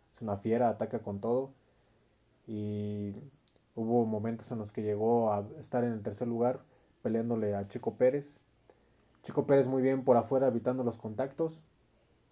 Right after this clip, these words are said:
toma la, la parte externa de esa curva. Eh, Lando Norris iba por, por adentro. Lando Norris muy bien, frenando a tiempo para, pues, para evitar una colisión con Checo Pérez, para evitar algún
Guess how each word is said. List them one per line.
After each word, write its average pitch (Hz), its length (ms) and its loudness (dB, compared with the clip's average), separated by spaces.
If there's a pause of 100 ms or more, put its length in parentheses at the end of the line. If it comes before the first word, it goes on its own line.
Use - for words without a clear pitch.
(120)
toma 120 240 -2
la, 107 420 0 (1160)
la 104 600 -4
parte 123 760 2 (580)
externa 135 560 -2
de 127 60 4
esa 127 200 -4
curva. 147 380 -2 (1200)
Eh, 107 500 0
Lando 123 260 4
Norris 123 440 2
iba 120 200 2
por, 107 320 0 (340)
por 110 140 -4
adentro. 151 480 0 (840)
Lando 123 200 0
Norris 120 240 2
muy 120 180 0
bien, 127 280 0
frenando 120 420 -2
a 117 60 -2
tiempo 120 280 -4
para, 104 640 -2 (380)
pues, 107 140 -10
para 117 180 -2
evitar 110 260 0
una 135 180 -2
colisión 120 400 -4
con 123 160 -4
Checo 123 260 -6
Pérez, 156 460 -4
para 110 200 -4
evitar 113 340 0
algún 123 580 -4